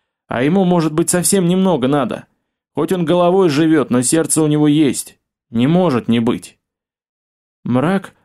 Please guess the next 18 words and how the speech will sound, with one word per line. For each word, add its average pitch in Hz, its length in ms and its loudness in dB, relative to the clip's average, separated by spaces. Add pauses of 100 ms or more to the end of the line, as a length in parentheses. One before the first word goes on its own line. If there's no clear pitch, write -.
(120)
откинул 151 640 -2
голову, 123 640 0
затих. - 640 -6 (340)
Таргитай 139 560 0
опустил 151 500 0
его 135 140 2
на 127 80 0
холодный 120 480 0
пол. 87 340 -6 (480)
Слезы 185 440 0
закипали 165 560 0
на 156 120 0
глазах, 147 520 0
но 135 100 0
трясущимися 156 800 -2
пальцами 185 540 -2
вытащил 139 520 -2
сопилку. 120 720 -6